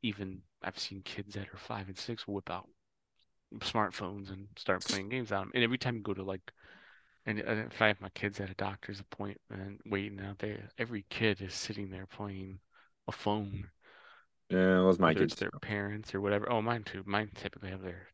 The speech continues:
Speaker 1: their iPads with them, but yeah, same difference. And it's like, but yeah, I think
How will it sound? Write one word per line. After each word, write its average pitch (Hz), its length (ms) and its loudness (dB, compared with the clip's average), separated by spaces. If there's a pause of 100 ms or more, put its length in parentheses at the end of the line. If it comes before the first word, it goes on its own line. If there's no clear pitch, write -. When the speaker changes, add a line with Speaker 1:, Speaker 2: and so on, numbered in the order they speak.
Speaker 1:
their 92 120 2
iPads 90 560 -2
with 101 140 -4
them, 101 180 -8
but 98 240 -4 (100)
yeah, 104 300 0
same 117 300 -8
difference. 123 580 -2
And - 120 -10
it's - 200 -12
like, - 180 -12 (1500)
but 127 60 8
yeah, 143 180 10
I 92 80 6
think 113 320 -6